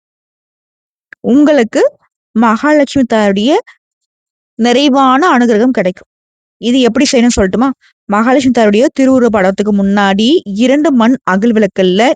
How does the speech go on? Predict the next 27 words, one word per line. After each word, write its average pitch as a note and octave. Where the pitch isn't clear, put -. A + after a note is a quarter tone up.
நெய் G#3+
ஊத்தி A3+
பஞ்சுத்திரி A3+
போட்டு F#3+
தீபம் A3
ஏத்துங்க. F#3+
டைமண்ட் C#4+
கற்கண்டு A3+
இருக்கு G#3
இல்லையா, D#4+
அது A3+
வந்து A3+
பிரசாதமா A3
வைங்க. F3
ஒரு G#3+
கண்ணாடி A3+
டம்ளர்ல G3+
சுத்தமான A3
குடிக்கிற D4
நீரை C4
வைங்க. F3
இந்த, G3
அந்த A3
நீர்ல C4+
இரண்டே C#4+
இரண்டு C4
குங்குமப்பூ C4